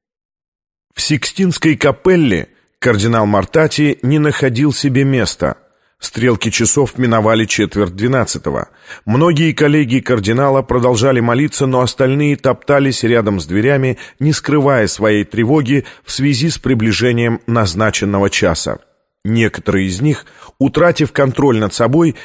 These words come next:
принялись молотить кулаками в запертые двери. Стоящий с другой стороны лейтенант Шартран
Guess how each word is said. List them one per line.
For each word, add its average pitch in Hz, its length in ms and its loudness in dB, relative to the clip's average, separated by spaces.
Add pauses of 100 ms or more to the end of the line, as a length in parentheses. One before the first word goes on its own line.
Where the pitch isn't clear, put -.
(180)
принялись 165 560 2
молотить 147 480 0
кулаками 139 800 0
в 107 60 -10
запертые 117 640 -2
двери. 101 540 -2 (520)
Стоящий 120 640 0
с 98 80 -2
другой 107 320 0
стороны 110 540 -2 (180)
лейтенант 110 580 -2
Шартран 135 560 -2